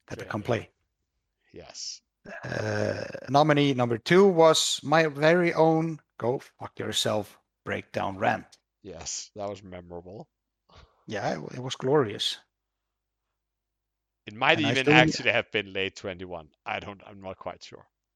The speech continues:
Speaker 1: No, it was
Speaker 2: Oh,
Speaker 1: twenty-two.
Speaker 2: yeah, it was probably, yeah.
Speaker 1: Uh,
Speaker 2: Yeah.
Speaker 1: Yeah. The third one is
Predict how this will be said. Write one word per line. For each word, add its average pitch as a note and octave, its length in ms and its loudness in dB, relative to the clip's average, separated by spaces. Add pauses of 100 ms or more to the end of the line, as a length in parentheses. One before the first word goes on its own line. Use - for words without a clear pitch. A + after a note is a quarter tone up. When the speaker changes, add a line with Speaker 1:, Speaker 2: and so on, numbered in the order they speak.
(1200)
Speaker 1:
No, B2+ 300 -6
it A2+ 120 -10
was A2 200 -10
Speaker 2:
Oh, F#3 60 -8
Speaker 1:
twenty-two. C#4 320 -8
Speaker 2:
yeah, F#3 280 -8
it D3+ 80 -8
was C#3+ 160 -6
probably, G2+ 320 -10
yeah. E3 220 -12 (920)
Speaker 1:
Uh, G2+ 220 -12 (1120)
Speaker 2:
Yeah. A2 280 -12 (840)
Speaker 1:
Yeah. C3 160 -2 (460)
The E3 100 6
third B3 280 6
one F3 340 6
is E3 480 4